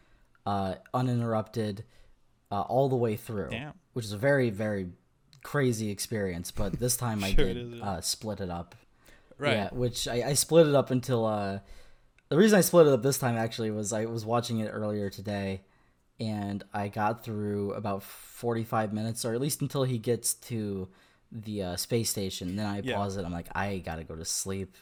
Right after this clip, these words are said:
Speaker 1: or take a nap or something," because I was falling <laughs> asleep. Um,
Speaker 2: Mm-hmm.
Speaker 1: but then I watched the rest of it in one go once I woke
Speaker 2: Well,
Speaker 1: up.
Speaker 2: yeah, that's the thing is, so my, my first viewing, my, I watched the first forty-five minutes, and that's just,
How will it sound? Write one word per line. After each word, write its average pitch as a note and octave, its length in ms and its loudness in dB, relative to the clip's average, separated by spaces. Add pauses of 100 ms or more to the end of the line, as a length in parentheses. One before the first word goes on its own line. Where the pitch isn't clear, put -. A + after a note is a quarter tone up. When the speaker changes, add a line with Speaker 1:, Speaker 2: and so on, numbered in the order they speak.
Speaker 1:
or F#2+ 180 -6
take F#2 240 -8
a E2 60 -6
nap G2+ 340 -4
or F2+ 60 -6
something," F#2+ 320 -4
because F#2 200 -10
I F#2+ 80 -4
was G#2 100 -6
falling F#2+ 300 -4
<laughs> - 80 -6
asleep. F3+ 520 -2 (1120)
Um, A2 440 0 (760)
Speaker 2:
Mm-hmm. C#3 240 -4 (180)
Speaker 1:
but B2+ 160 -4
then C3 140 2
I B2 140 2
watched A2 320 -2
the A2 60 -4
rest G2 220 -4
of G2 80 -8
it F#2 100 -4
in G2 80 -6
one F#2+ 160 -4
go F2+ 280 -6 (520)
once A2 160 -6
I G2 60 -6
woke E2+ 140 -4
Speaker 2:
Well, G2+ 120 2
Speaker 1:
up. - 200 -10 (580)
Speaker 2:
yeah, D3+ 220 -6
that's G3 240 2
the F3+ 60 -2
thing D#3+ 260 -2
is, D3+ 320 0 (100)
so E3 220 0
my, D#3+ 180 0
my E3 160 2
first G3 340 2
viewing, D3 320 -2
my, B2+ 120 -2 (200)
I C3+ 100 -2
watched D3+ 200 -2
the C#3+ 60 -6
first D3 420 -2 (220)
forty-five D#3 480 0
minutes, B2 500 -4
and B2+ 500 -2
that's C3+ 380 -4
just, E3 240 -6